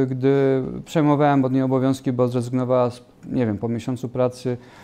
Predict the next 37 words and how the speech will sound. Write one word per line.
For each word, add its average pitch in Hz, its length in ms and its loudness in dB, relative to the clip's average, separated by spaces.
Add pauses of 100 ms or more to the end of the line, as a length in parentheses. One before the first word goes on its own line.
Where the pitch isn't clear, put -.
(600)
y, 117 40 -2
z - 120 -16
funkcji 131 340 -2
dyrektora 123 540 0
jednej 123 520 -2
bocheńskich 120 460 -4
szkół 123 220 -6
średnich. 113 480 -6 (440)
Y, 117 200 0
a 123 100 0
teraz, 170 500 2
y, 139 420 2 (560)
i 185 40 -4
powiem 240 220 4
szczerze, 202 220 2
było 190 140 4
mi 185 80 4
pani 165 200 4
żal, 156 200 4
bo 151 120 4
widziałem 151 300 2
w 151 40 -2
pani 139 220 2
osobę, 135 380 0
no, 135 120 0
troszeczkę 139 340 -2
załamaną, 127 580 2
zmęczoną 123 440 0
tą 120 120 -6
sytuacją. 113 500 -4
A 113 40 -2
teraz 175 220 4
pani 170 180 0
startuje 156 380 0
na 139 100 0
burmistrza 127 500 -6
miasta. 120 420 -6